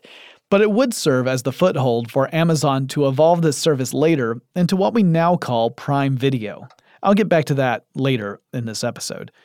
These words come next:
So while Netflix was emerging from struggling business into a successful competitor with Blockbuster, there was another guy named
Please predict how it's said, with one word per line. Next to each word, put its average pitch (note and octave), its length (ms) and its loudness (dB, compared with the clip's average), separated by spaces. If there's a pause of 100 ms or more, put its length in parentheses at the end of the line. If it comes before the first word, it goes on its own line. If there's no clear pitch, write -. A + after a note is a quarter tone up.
(480)
So - 140 2
while A#3+ 220 4
Netflix B3+ 520 0
was F3+ 140 2
emerging D#3+ 540 2
from C3+ 320 -2 (100)
struggling D3+ 680 0
business C3+ 560 -2
into C#3 300 -2
a B2 60 -2
successful D3+ 640 -2
competitor C#3 540 0
with B2+ 160 -2
Blockbuster, C3+ 680 0 (480)
there F3+ 120 4
was E3 100 2
another G#3 300 2
guy C3+ 340 0
named C3+ 320 -2